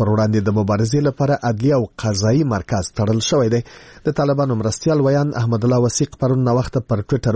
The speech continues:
ولیکل، د دې مرکز د بندېدو راپورونه واقعیت نه لري. د ښاغلي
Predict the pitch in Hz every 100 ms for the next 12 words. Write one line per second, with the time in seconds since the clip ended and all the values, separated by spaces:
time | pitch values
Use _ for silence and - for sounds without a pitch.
0 | 127 143 - 156 - - - - 127 127
1 | 110 - 113 95 - - - 117 98 101
2 | 95 110 143 107 - 120 143 131 95 -
3 | - 113 - - 143 127 117 117 - _
4 | _ _ _ _ _ - 107 98 - 117
5 | 104 113